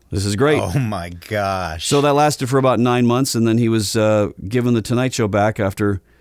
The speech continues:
Speaker 1: Conan tanked the ratings by half. <laughs>
Speaker 2: Yeah. Yep.
Speaker 1: And, uh, Jay had to come in and save the day. So, um, I said, "Well, okay, nice seeing you guys, nice working with you, have fun." And like, "What are you talking about?" And I said, "Well, if you,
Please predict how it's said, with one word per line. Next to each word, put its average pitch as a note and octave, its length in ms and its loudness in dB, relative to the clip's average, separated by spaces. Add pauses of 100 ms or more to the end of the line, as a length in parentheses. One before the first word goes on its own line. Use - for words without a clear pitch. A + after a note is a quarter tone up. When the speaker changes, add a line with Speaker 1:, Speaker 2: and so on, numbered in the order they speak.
(380)
Speaker 1:
Conan B2 360 2
tanked A2+ 340 -2
the G2+ 140 0
ratings A2+ 400 2
by G2 200 0
half. G2 440 -2 (280)
<laughs> B2+ 380 0
Speaker 2:
Yeah. F#2 300 -2 (440)
Yep. G2 300 -2
Speaker 1:
And, A#2 300 2
uh, G#2+ 100 2
Jay A2+ 220 2
had A2+ 140 2
to A2 40 -4
come A#2+ 160 0
in A#2 80 2
and A2 100 2
save A2+ 260 0
the G2+ 80 -2
day. G2+ 320 2 (320)
So, A#2+ 380 2
um, A#2 300 2 (380)
I A#2+ 80 0
said, C3+ 160 0
"Well, F3+ 380 0
okay, F3 400 0 (120)
nice D#3+ 360 0
seeing F#3 280 2
you D#3+ 100 4
guys, D#3 280 2
nice D#3 260 0
working E3 240 0
with D3+ 100 2
you, D3+ 120 4
have D3+ 160 0
fun." E3+ 440 0
And A#2+ 100 -2
like, B2+ 140 0
"What C3+ 120 0
are C#3 40 2
you C3+ 60 0
talking D3 300 0
about?" G2+ 300 0 (680)
And D3 80 0
I D3 60 2
said, E3+ 160 0
"Well, F#3+ 160 4
if B2 220 -2
you, G#2+ 160 -4